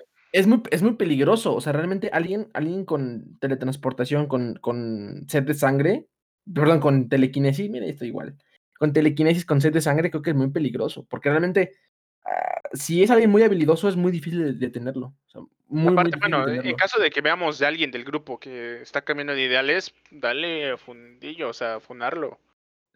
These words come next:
Speaker 1: Pues sí, yo, o bueno,
Speaker 2: Pero
Speaker 1: deja-, dejando de lado eso, también lo que haría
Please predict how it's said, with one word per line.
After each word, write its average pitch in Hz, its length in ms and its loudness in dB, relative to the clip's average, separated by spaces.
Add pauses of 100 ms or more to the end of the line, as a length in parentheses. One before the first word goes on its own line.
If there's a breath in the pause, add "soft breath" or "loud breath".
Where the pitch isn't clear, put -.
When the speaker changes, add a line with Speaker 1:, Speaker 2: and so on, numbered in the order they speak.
(680 soft breath)
Speaker 1:
Pues 135 120 -8
sí, 220 280 -2 (220)
yo, - 200 -10
o 190 100 6
bueno, 127 220 6 (160)
Speaker 2:
Pero 117 100 2
Speaker 1:
deja-, - 160 2
dejando 254 320 4
de 269 80 6
lado 220 200 4
eso, 233 380 0 (100)
también 160 320 2
lo 196 120 4
que 160 80 0
haría 165 460 2